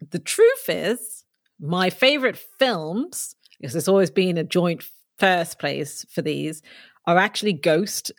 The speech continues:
and Coming to America. <laughs> Now, there's a really, really stark contrast between City of God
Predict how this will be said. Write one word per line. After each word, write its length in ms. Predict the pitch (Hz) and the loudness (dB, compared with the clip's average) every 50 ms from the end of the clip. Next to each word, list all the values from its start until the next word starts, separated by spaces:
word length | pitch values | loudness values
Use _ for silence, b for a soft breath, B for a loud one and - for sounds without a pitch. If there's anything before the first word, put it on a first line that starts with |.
| _ - | _ -2
and 180 | 170 170 143 - | -2 -2 -2 -2
Coming 280 | - 185 170 165 156 | -2 -2 0 0 0
to 140 | 135 - 139 | 0 0 0
America. 480 | 147 151 160 156 151 143 - - - 147 - - - - | 2 4 2 2 2 0 -2 -4 -4 -4 -4 -4 0 0
<laughs> 720 | 175 - - 151 - _ - - - - - 294 220 - | 0 0 0 -8 -20 _ -14 -12 -12 -2 -2 0 2 4
Now, 300 | 226 214 214 208 190 185 b b b b b _ | 4 4 4 4 2 0 b b b b b _
there's 160 | - 226 196 | 4 6 6
a 80 | 254 247 | 6 2
really, 260 | 220 254 294 311 311 | 2 2 0 2 0
really 200 | 254 294 277 262 | 0 2 0 0
stark 440 | - - - 240 226 220 226 151 - | 0 0 2 4 4 4 4 0 -2
contrast 760 | - - 208 208 208 - - 170 151 185 208 - - - - | -2 -2 0 0 -2 -2 0 0 2 2 0 -2 -6 -8 -6
between 380 | - 196 - - 196 196 185 175 | -6 -6 -2 0 0 2 2 0
City 360 | 165 - 208 196 - 185 180 | 0 2 0 0 2 0 -2
of 120 | 180 143 143 | -2 -2 0
God 420 | 185 170 160 151 151 151 151 151 | 0 2 2 2 2 2 0 -2